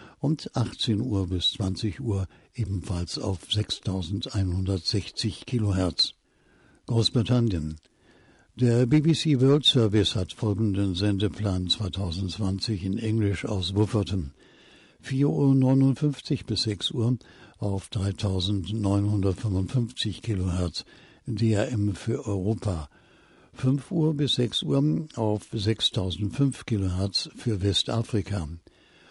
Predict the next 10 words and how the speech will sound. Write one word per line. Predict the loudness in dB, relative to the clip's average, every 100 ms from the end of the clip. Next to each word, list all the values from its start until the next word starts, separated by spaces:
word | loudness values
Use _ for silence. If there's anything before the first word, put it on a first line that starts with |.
| -20 -2
Fünf | 2 2 2
Uhr | 0 0 2
bis | 0
sechs | 2 2 0
Uhr | 2 2 2 2
auf | -2 0 0
neuntausendvierhundertzehn | 2 2 0 -2 -2 -4 -6 -2 0 0 0 -2 2 2 2
Kilohertz | 0 2 2 2 0 -2
für | -2 -2 0
Zentralafrika. | 0 0 0 0 0 0 -2 -4 -4 -2 -4